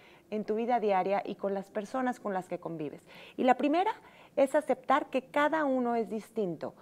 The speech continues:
Cuando tú estés con esa persona y digas, "Uy, me cuesta mucho, voy a estar con esta persona", repítete en tu mente que esta persona tiene otra historia, otra formación, otra vida y que tal cual así es.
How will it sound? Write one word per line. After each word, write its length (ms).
Cuando 240
tú 240
estés 300
con 160
esa 160
persona 480
y 40
digas, 360
"Uy, 240
me 160
cuesta 300
mucho, 320
voy 140
a 40
estar 240
con 160
esta 180
persona", 380
repítete 580
en 100
tu 120
mente 520
que 140
esta 180
persona 400
tiene 240
otra 220
historia, 640
otra 280
formación, 800
otra 480
vida 460
y 120
que 280
tal 220
cual 280
así 380
es. 280